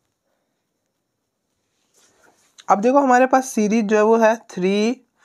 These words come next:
फ़ाइव, सेवन प्लस सिक्स प्लस नाइन प्लस ट्वेल्व, प्लस नाइन प्लस थर्टीन प्लस so on to थ्री एन, थ्री एन तक है। ठीक है, तो आप देखो,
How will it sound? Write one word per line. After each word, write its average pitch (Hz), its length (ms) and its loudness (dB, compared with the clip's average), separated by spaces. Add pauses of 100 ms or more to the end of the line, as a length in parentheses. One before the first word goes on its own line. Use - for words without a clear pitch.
(120)
फ़ाइव, 165 400 4 (200)
सेवन 165 720 2 (200)
प्लस 156 400 -4
सिक्स 165 520 -4
प्लस 160 420 0
नाइन 156 440 0
प्लस 156 440 -2
ट्वेल्व, 156 340 2 (960)
प्लस 160 340 2
नाइन 156 360 2
प्लस 147 340 0
थर्टीन 170 500 0
प्लस 143 360 0 (960)
so 180 180 0 (140)
on 226 220 4 (1600)
to 311 160 2 (180)
थ्री 214 220 -2 (240)
एन, 135 260 0 (480)
थ्री 254 280 2
एन 175 280 0
तक 139 220 0
है। 143 80 2
ठीक 226 240 -2
है, 285 60 -2 (1000)
तो 226 60 4
आप 214 80 4
देखो, 233 320 -2